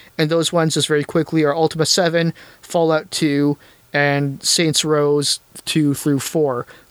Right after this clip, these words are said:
Great games, some of my favorites. You've heard me mention them here before, but they're just, they're great, absolute great games, some of the greatest of all time that happen to be sequels,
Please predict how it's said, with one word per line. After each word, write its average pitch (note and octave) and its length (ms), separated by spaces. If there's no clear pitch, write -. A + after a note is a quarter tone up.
Great G3 260
games, F3 500
some E3+ 200
of - 40
my D3+ 100
favorites. F3+ 520
You've D#3+ 140
heard E3 140
me E3+ 60
mention E3+ 280
them D#3+ 80
here D#3+ 180
before, D#3 540
but F3 260
they're F3+ 240
just, G#3+ 320
they're A3+ 100
great, A3 320
absolute B3+ 380
great A#3 200
games, A3 260
some A#3+ 120
of - 20
the G#3+ 80
greatest A3+ 360
of F3+ 140
all A#3+ 240
time G3 540
that E3+ 160
happen A#3 340
to F#3+ 100
be E3+ 100
sequels, D3+ 720